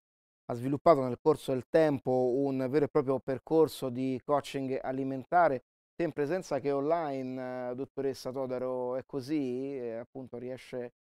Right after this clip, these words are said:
ehm, poi a dar vita ad un, ad un percorso specifico, ce lo può raccontare?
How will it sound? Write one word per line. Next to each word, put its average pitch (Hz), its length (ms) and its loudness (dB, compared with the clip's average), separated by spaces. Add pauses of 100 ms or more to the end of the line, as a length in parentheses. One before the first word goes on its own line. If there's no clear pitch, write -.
(160)
ehm, 123 180 -8
poi 131 300 2
a 120 320 0
dar 123 240 -2
vita 131 520 0
ad 123 120 -4
un, 127 260 -8
ad 123 460 -12
un 131 120 -12
percorso 131 600 -10 (300)
specifico, 131 720 -2
ce 123 100 -10
lo 123 80 -6
può 127 100 -4
raccontare? 127 600 -6